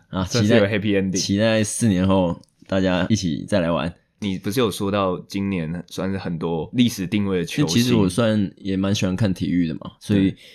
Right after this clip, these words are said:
Speaker 1: 各，
Speaker 2: 对。
Speaker 1: 各种都会沾一点这样。然后像网球啊，那时候也看费德勒隐退战，我有看，
Speaker 2: 嗯。
Speaker 1: 然后也是觉得，哇，就以前我们认识一些有名的球星，好像都刚好在今年会选择退休之类的。
Speaker 2: 嗯。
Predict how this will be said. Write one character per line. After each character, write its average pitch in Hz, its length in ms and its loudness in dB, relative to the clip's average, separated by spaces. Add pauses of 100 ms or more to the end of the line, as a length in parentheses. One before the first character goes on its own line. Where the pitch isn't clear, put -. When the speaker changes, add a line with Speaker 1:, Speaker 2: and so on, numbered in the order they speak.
(320)
Speaker 1:
各， 113 220 4
Speaker 2:
对。 107 80 2
Speaker 1:
各 127 220 6
种 87 180 0
都 90 80 2
会 104 80 4
沾 95 260 2
一 98 80 4
点 - 220 -4
这 - 100 -6
样。 80 140 -6
然 78 100 -4
后 95 280 0
像 113 200 2
网 85 200 2
球 78 240 -2
啊， 78 200 -4 (280)
那 101 80 0
时 101 100 -2
候 98 100 4
也 85 120 2
看 95 260 0
费 101 160 4
德 73 140 -2
勒 85 280 0 (340)
隐 85 120 -2
退 95 180 2
战， 87 240 -6 (200)
我 87 120 -4
有 82 140 0
看， 82 240 -6
Speaker 2:
嗯。 - 60 -12
Speaker 1:
然 76 80 -6
后 87 40 0
也 85 80 0
是 90 120 0
觉 82 100 -4
得， - 80 -4
哇， 87 260 -4 (400)
就 143 140 0
以 156 80 6
前 101 180 6
我 95 60 6
们 92 140 4
认 123 160 6
识 113 200 2
一 101 40 4
些 104 160 0
有 90 180 2
名 69 140 -4
的 76 60 -4
球 78 200 -4
星， 87 220 0
好 78 80 -2
像 80 100 -2
都 87 140 0
刚 90 120 -4
好 87 120 -2
在 85 120 -4
今 82 220 -4
年 80 160 -4
会 82 100 -4
选 76 240 -6
择 76 240 -10 (160)
退 90 200 0
休 78 240 -8
之 - 160 -12
类 73 220 -8
的。 52 120 -12
Speaker 2:
嗯。 87 220 -8